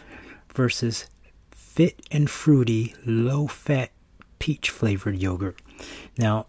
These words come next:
the Fit and Fruity brand is sold at a chain of stores called Winco. Um, there are a fair number of them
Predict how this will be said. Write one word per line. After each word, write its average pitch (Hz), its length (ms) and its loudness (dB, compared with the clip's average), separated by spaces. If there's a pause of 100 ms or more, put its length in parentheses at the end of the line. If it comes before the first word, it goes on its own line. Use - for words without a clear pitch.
the 117 140 -2
Fit - 340 -4
and 147 140 2
Fruity 143 400 2
brand 101 560 -4
is 120 100 -2
sold 117 480 -2
at 107 160 -4 (760)
a 147 60 -2
chain 123 380 4
of 113 240 0 (520)
stores 131 640 2
called 113 560 -2
Winco. 123 760 2 (1080)
Um, 117 400 -10 (320)
there 117 320 2
are 113 340 2 (180)
a - 60 -10
fair 135 320 4
number 127 260 2
of 113 140 -2
them 117 240 -4